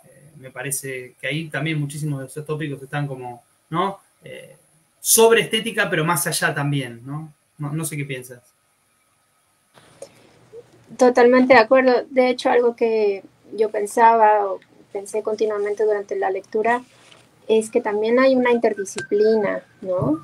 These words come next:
Speaker 2: Eh, aunque no sea como literal, la hay en las ideas, ¿no? Se, se, se ve en muchos de los capítulos que se está pensando desde distintas,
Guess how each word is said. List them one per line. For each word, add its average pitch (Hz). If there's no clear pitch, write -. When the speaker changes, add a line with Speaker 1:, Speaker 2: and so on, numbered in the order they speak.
Speaker 2:
Eh, 190
aunque 196
no 202
sea 196
como 180
literal, 202
la 190
hay 208
en 190
las 190
ideas, 180
¿no? 220
Se, 190
se, 185
se 190
ve 196
en 190
muchos 196
de 190
los 185
capítulos 202
que 190
se -
está 202
pensando 220
desde 196
distintas, 202